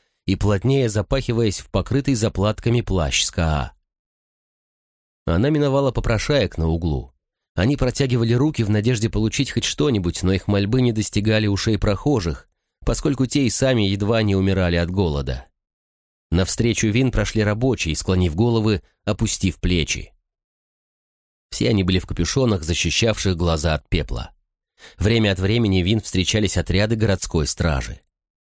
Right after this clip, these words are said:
Гвардейцы маршировали в полном вооружении, кирасы, шлемы и чёрные плащи — и всячески старались выглядеть настолько суровыми, насколько это вообще было возможно. Очередной встретившийся ей отряд выполнял в трущобах роль руки вседержителя,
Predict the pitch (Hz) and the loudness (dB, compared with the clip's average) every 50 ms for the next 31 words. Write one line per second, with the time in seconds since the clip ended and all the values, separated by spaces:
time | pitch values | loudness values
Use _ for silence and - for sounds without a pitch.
0 | _ _ _ _ _ _ - 90 87 95 98 95 107 135 139 - - 92 92 87 | _ _ _ _ _ _ -4 -2 0 0 2 2 0 -2 -2 -2 0 0 0 0
1 | 90 - 95 87 90 98 120 127 110 - - - 120 117 110 104 98 92 90 90 | 0 -2 0 0 0 0 0 0 0 -2 -2 -2 -2 0 2 2 2 2 2 2
2 | 82 82 92 92 92 95 95 80 67 60 57 - 78 - - 78 71 78 117 135 | 2 2 2 0 0 0 0 0 0 -2 -6 -8 -12 -6 -2 -2 0 0 0 0
3 | 123 - - 78 73 - - 73 78 95 120 127 104 85 78 76 - - 107 110 | 0 -2 -4 -4 -4 -4 -2 0 0 2 2 2 2 0 0 0 0 0 0 2
4 | 101 92 87 85 - - 85 82 76 - - 123 123 104 - _ _ _ _ _ | 2 2 0 0 0 0 -2 -2 0 0 0 0 0 0 -2 _ _ _ _ _
5 | - - 85 - - - 135 131 143 123 - - 110 - - 107 107 123 123 117 | -4 -2 -2 -2 0 -2 0 0 0 -2 0 0 -2 0 0 0 2 2 2 0
6 | 95 - - 78 82 120 123 110 101 98 87 95 90 - 92 90 85 - - 127 | 0 -2 -4 -4 -2 -2 0 0 0 0 2 0 0 2 0 0 0 2 0 0
7 | 117 - 98 - - - 98 117 143 156 127 101 85 78 71 64 - - _ _ | 0 0 -2 -2 0 0 0 2 2 0 0 0 0 0 0 -2 -4 -10 _ _
8 | _ _ _ - - 85 90 - - - 151 139 110 131 123 113 - 95 90 90 | _ _ _ -4 0 0 0 0 0 -2 -2 0 0 0 0 0 0 0 2 0
9 | 87 - - - 127 123 110 101 90 80 78 73 82 76 71 82 85 85 78 73 | 0 0 -2 0 0 0 0 0 0 0 2 0 0 0 0 0 0 0 0 -2
10 | - 62 60 - - _ _ _ _ _ _ _ _ _ - 71 76 - - 87 | -4 -6 -10 -10 -12 _ _ _ _ _ _ _ _ _ -2 -2 0 2 2 2
11 | 87 98 87 98 113 123 123 - - - 117 110 101 - 87 - - 78 73 82 | 2 2 2 2 2 2 0 -2 -2 -2 -2 -2 0 -2 -2 -2 -2 -2 -2 0
12 | 76 76 78 76 76 71 - 85 110 120 - - 101 95 - 87 87 104 127 139 | 0 0 0 0 0 0 0 0 0 0 0 -2 -2 0 0 0 2 2 2 0
13 | 127 113 - - 101 101 87 - - 139 135 117 98 - - 117 127 127 117 113 | 0 -2 -2 -2 -2 -2 0 0 0 0 2 0 0 0 0 0 2 2 2 0
14 | 120 113 - 120 110 - - 110 107 113 107 110 113 131 120 - - 69 62 53 | 0 0 0 -2 -2 0 0 0 0 2 0 2 2 0 0 0 -4 -6 -6 -6
15 | - - | -8 -12